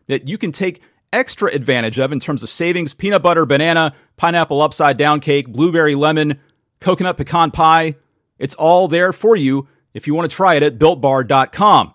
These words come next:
Along with all of those additional savings, we can get you some additional money off as well.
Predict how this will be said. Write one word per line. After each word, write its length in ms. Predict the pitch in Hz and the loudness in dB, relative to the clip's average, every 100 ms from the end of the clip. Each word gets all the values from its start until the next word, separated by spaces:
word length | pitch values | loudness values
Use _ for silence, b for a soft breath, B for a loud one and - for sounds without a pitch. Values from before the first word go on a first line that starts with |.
| _ _ _ _ _ _ | _ _ _ _ _ _
Along 480 | 139 165 220 208 147 | -2 2 2 2 0
with 260 | 196 285 - | -2 -2 -6
all 240 | 160 175 170 | -2 0 0
of 160 | 135 | -2
those 180 | 143 151 | 0 0
additional 440 | 135 139 - 135 | 0 -4 -6 -8
savings, 480 | 117 147 151 175 180 - _ _ | -2 -2 -2 -4 -8 -14 _ _
we 140 | 117 | -6
can 80 | 190 | -2
get 160 | 147 - | -2 -4
you 60 | |
some 120 | 120 131 | -6 -6
additional 320 | 117 123 127 | -6 -6 -4
money 240 | 131 135 | -2 0
off 220 | 131 131 - | 0 0 -2
as 260 | 120 120 120 | -8 -8 -6
well. 540 | 117 196 160 202 196 | 0 2 2 0 -4